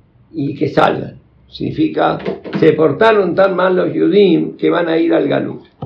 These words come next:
"Veayá ki yomeru eleja ananetze". Y cuando te digan a ti, esto ahora por, por eso traje este pasú, para retomar la idea de dónde viene y a dónde vas.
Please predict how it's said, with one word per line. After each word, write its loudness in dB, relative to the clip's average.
"Veayá 8
ki 0
yomeru 6
eleja 8
ananetze". -2
Y -4
cuando -4
te -4
digan -2
a -4
ti, -10
esto -10
ahora -8
por, -12
por -6
eso -6
traje -12
este -10
pasú, -14
para -14
retomar -6
la -4
idea 0
de -4
dónde -4
viene -2
y -4
a -4
dónde -4
vas. -8